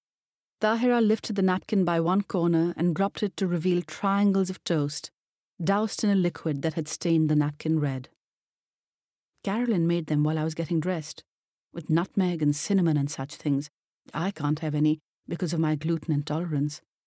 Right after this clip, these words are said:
But everyone else, please go ahead."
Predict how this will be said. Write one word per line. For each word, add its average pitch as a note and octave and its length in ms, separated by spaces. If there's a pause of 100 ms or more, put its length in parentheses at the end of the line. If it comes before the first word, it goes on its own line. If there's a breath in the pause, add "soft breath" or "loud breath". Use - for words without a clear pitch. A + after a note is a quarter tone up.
(460)
But G3+ 160
everyone F#3+ 420
else, E3 380 (400)
please D4 240
go D#3+ 160
ahead." C#3 360